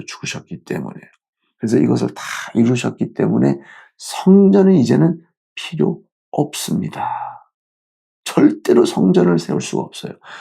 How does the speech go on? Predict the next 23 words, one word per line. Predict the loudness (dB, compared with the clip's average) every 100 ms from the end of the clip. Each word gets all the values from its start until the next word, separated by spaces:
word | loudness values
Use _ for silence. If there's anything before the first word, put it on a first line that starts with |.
| -20 -18
성전을 | -4 4 6 6 6 4 2
세운다고 | 0 -2 0 2 0 0 -2
하면, | -4 -4 -2 -2 -2
만약에 | -4 0 2 4
우리가 | 2 0 -6
성전을, | -4 -2 0 0 -2 -10 -18 -16 -4
"아, | 0 2 0
성전을 | -2 -2 2 2
우리가 | 2 2 0
세워야 | 0 0 0
됩니다." | 0 -2 -2 -6 -10 _ _ _ _
크리스찬들이 | 4 4 6 4 4 4
그렇게 | 2 2
말한다고 | 2 2 0 -2 -4
하면 | 0 2 2 -2 _ _ _ -20 -20 -20 _ _ 0
예수님의 | 4 4 2 0 0 2 0 -2 -8
피가 | -10 -6 -2 0 0 -2 -8 _ _ _ _ _ _ _ -6
중요하지 | 2 4 6 4
않습니다. | 0 -2 -2 -2 -2 -6 -10 -12 -16 _ _ _ _ _
아, | -2 4
예수님의 | 6 4 2 0 2 0 -2
피가, | -8 -6 -2 -2 -2 _ _ _ _ -10
아, | -8 -8